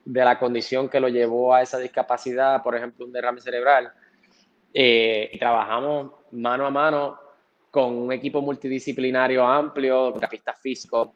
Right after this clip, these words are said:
ocupacionales, fa-, eh, terapistas del habla, los enfermeros, nos involucramos en todo ese proceso con el paciente y con su familia.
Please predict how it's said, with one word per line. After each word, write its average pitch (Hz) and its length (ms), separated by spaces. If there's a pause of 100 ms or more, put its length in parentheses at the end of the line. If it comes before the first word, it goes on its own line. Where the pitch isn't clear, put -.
(120)
ocupacionales, 117 960
fa-, 117 160
eh, 110 120
terapistas 107 540
del 120 180
habla, 123 480 (400)
los 120 180
enfermeros, 127 800
nos 113 140
involucramos 110 560
en 127 120
todo 120 180
ese 127 160
proceso 139 340
con 123 140
el 113 80
paciente 120 340
y 143 40
con 123 180
su 117 140
familia. 110 800